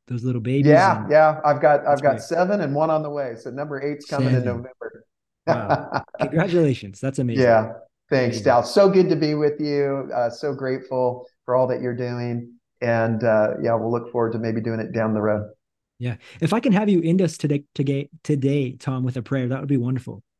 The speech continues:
Speaker 2: Oh, absolutely. Father, I thank you for every person who's listening right now. And God, I pray that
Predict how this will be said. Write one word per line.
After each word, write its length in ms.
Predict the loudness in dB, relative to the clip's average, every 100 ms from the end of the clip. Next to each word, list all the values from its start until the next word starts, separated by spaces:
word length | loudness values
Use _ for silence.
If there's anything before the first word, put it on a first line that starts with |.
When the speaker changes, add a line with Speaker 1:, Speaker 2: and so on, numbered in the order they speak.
| _ -4
Speaker 2:
Oh, 220 | 2 2
absolutely. 540 | 2 0 -4 -4 -4 -8 -12 _ _ -20 -20 -20 _ _ _ _ _ _ _ _ _ _ 4
Father, 300 | 6 6 4
I 180 | 2 2
thank 280 | 0 2
you 120 | 0 0
for 240 | 0 2
every 240 | 2 2
person 420 | -2 -6 -6 -6 -6
who's 180 | -4
listening 400 | -2 -4 -2 -2
right 220 | 0 0 -2
now. 500 | -2 -2 -4 -6 -8
And 240 | -6 -4
God, 280 | 0 2 2
I 100 | 0 -4
pray 420 | -4 0 2 2
that 380 | 0 -4 -6